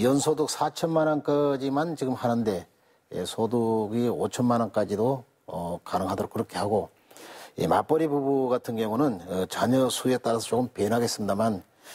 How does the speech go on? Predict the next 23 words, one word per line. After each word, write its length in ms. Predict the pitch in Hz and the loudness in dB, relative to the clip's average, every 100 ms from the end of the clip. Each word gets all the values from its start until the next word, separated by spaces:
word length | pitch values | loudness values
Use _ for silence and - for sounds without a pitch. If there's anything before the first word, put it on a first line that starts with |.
| - - _ | -20 -20 _
어, 340 | - 92 90 85 - | -4 0 0 -2 -4
칠천오백만 760 | - 143 - 107 104 123 117 | -6 -2 0 2 2 2 0
원부터, 520 | 110 110 - 117 92 - - | 0 -4 -2 0 0 -4 -8
어, 240 | 87 82 | -4 -4
일억 340 | 80 104 131 127 | -2 2 2 2
원 160 | 117 | 0
이내로 380 | 85 104 117 107 | -2 -2 0 0
세분화해서 1000 | - - 143 156 156 127 110 - 107 98 | -2 -2 0 2 2 0 -2 -2 -2 -2
지원을 440 | - 98 101 98 | -4 -2 -2 0
할 140 | 98 95 | -2 -4
생각입니다. 640 | - 87 87 87 - - - - - - - - - - | -4 -4 -2 -4 -8 -14 -18 -20 -20 -14 -10 -10 -12 -6
이 80 | 98 | 2
밖에도 580 | 113 120 127 127 127 131 | 2 4 2 2 4 2
저희들은, 560 | 117 123 135 131 107 - | 0 0 2 2 0 -4
어, 640 | 101 104 101 98 98 98 92 | -2 0 0 0 0 -2 -2
청년 300 | - 143 135 | 2 4 4
행복주택을 840 | 151 156 143 _ _ 120 127 120 | 2 0 -2 _ _ -4 0 0
팔백삼십 960 | 110 - 151 - 143 131 - - - - | 0 0 0 0 0 0 -4 -6 -6 -8
세대를 380 | - 127 123 113 | -2 2 2 0
좀 140 | 107 | -6
짓고 260 | - 98 101 | -6 0 0
있습니다. 320 | - 90 85 | 0 -4 -4
그리고 380 | 98 107 113 | -2 0 0